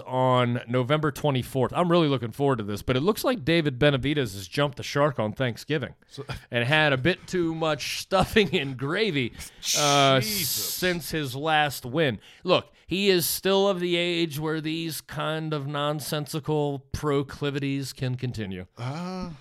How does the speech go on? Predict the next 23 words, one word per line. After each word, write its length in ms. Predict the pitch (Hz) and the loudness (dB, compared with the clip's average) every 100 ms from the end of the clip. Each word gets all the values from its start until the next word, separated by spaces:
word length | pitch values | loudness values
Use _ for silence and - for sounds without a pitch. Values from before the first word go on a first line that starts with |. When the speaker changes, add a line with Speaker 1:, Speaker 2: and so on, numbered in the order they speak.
| _ _ _ - | _ _ _ -18
Speaker 1:
But, 500 | 113 104 127 113 - | -18 -2 0 0 -2
geez, 480 | - - 160 143 127 | -10 -2 2 2 2
how 180 | 143 139 | 4 4
long 340 | 139 147 147 | 6 6 6
can 180 | 135 123 | 2 0
they 120 | 120 | 0
continue? 520 | 113 113 104 110 101 95 | 0 -4 -2 -4 -2 -4
You're 120 | 156 | -2
gonna 160 | 156 | 0
end 200 | 131 135 | 2 2
up 140 | 135 120 | 0 0
looking 240 | 139 139 | -2 0
like 220 | 135 131 | 0 0
Andy 240 | 143 156 147 | 0 0 0
Ruiz. 680 | 147 156 175 180 139 104 - - - - | 2 4 4 2 0 -2 -6 -6 -8 -10
<sighs> 340 | - - - | -14 -20 -14
My 240 | 139 151 190 | 0 6 6
boy 320 | 175 180 151 | 6 6 6
was 200 | 131 - - | 2 -4 -2
in, 440 | 165 170 165 147 - _ _ | 2 4 2 -2 -8 _ _
there's 360 | 120 135 175 135 | -4 4 4 6
video 360 | 175 151 139 | 6 6 6
footage 600 | 120 131 113 110 98 - | 4 2 4 4 2 -6